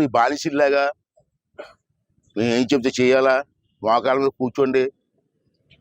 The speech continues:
బట్టలు తీసి కూర్చోండి, ఏది, ఏది, ఎవడిచ్చాడు మీకు రైట్, ఎవడిచ్చాడు మీకు అధికారం? అసలు చెప్తున్నాను ఇవాళ, అందుకే పోలీస్ స్టేషన్ నేనే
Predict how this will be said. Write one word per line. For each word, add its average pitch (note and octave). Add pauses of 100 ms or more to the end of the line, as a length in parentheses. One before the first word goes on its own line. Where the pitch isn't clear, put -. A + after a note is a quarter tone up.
(920)
బట్టలు C#3
తీసి B2+
కూర్చోండి, C3 (220)
ఏది, A2+ (100)
ఏది, A#2+
ఎవడిచ్చాడు A2
మీకు D#3
రైట్, D3 (1500)
ఎవడిచ్చాడు B2
మీకు D#3+
అధికారం? C3+ (1800)
అసలు A#2
చెప్తున్నాను D#3
ఇవాళ, C3+ (220)
అందుకే A#2
పోలీస్ B2
స్టేషన్ B2+
నేనే C3